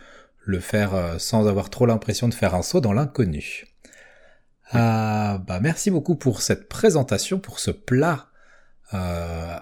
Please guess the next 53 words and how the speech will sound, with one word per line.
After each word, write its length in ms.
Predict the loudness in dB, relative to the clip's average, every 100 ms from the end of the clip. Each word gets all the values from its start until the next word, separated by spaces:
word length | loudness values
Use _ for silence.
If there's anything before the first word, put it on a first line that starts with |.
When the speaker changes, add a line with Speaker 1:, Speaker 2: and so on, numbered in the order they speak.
| -16 _ -20 -20 -2
Speaker 1:
peu 100 | 0
Speaker 2:
Ah, 20 |
qui 40 | 2
Speaker 1:
commun 220 | 4 4
Speaker 2:
était 60 | 4 4
Speaker 1:
parce 120 | 4
que, 100 | 6
Speaker 2:
indigeste, 240 | 6 6
hein. 60 | 4
Speaker 1:
euh, 520 | 4 4 2 4 4
Speaker 2:
<laughs> 40 | 6
Speaker 1:
bah, 240 | 4 4 2
jeu 140 | 2
de 60 | 2
cartes, 240 | 4 2
je 40 | 0
pense 200 | -4 -2
que 80 | -4
si 400 | -4 -10 -8 -6
je 80 |
dis 80 | -4
pas 140 | -2 -2
de 40 |
bêtises, 260 | -2 -4 -8
c'est 140 | -6
que 120 | -2
le 200 | 0 0
deuxième 640 | 0 2 2 2 2 2 0
qu'on 180 | 0
aborde, 440 | 0 2 0 0 -2
euh, 200 | -4 -4
dans 160 | -2
l'émission, 340 | 0 0 2 6
Speaker 2:
Ah, 100 | 6
bah, 160 | 6 4
en 60 |
Speaker 1:
donc, 80 | 4
Speaker 2:
plus 100 | 4
Speaker 1:
euh, 120 | 2
Speaker 2:
du 100 | 2
même 160 | 2 2
créateur, 420 | 4 4 6 4
en 40 | 4
Speaker 1:
voilà. 260 | 4 4
Speaker 2:
plus. 240 | 2 -6 -16 _ -20 -20 -20 _
Speaker 1:
Donc, 320 | -6 -6 -4 -4
euh, 300 | -4 -4 -8
vous 220 | -6 0 2
avez 180 | 2
de, 240 | 0 0 0
de 160 | 0
quoi 240 | -2 -2 -6
faire. 480 | -4 -2 -2 -2